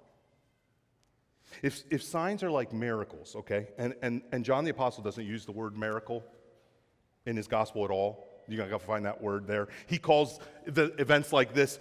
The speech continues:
signs, which function in a way very much like a miracle, uh, a moment in which God intervenes, intervenes in a natural, into the natural order of things in an extraordinary way, drawing attention not to the miracle,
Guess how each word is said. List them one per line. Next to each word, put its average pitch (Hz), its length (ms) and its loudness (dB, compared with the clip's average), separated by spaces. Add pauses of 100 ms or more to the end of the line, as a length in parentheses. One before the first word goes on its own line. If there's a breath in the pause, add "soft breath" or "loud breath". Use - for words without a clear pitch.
(440 loud breath)
signs, 135 680 4
which 143 220 2
function - 460 4
in 156 140 2
a 143 40 4
way 139 140 6
very 143 200 6
much 160 280 2
like 196 360 4
a 139 80 6
miracle, 127 580 6 (320 loud breath)
uh, 151 300 12
a 147 60 10
moment 196 520 10
in 170 220 4
which 160 320 4
God 180 340 10
intervenes, 165 560 2
intervenes 180 580 2
in 156 80 4
a 139 60 4
natural, 165 600 6 (340 loud breath)
into 190 240 6
the 147 100 6
natural 185 520 8
order 185 260 12
of 190 120 6
things 185 420 4 (340 loud breath)
in 190 140 6
an 156 120 4
extraordinary 190 840 6
way, 156 260 8
drawing 170 400 8
attention 180 440 6
not 196 240 12
to 240 80 2
the 226 100 8
miracle, 220 720 10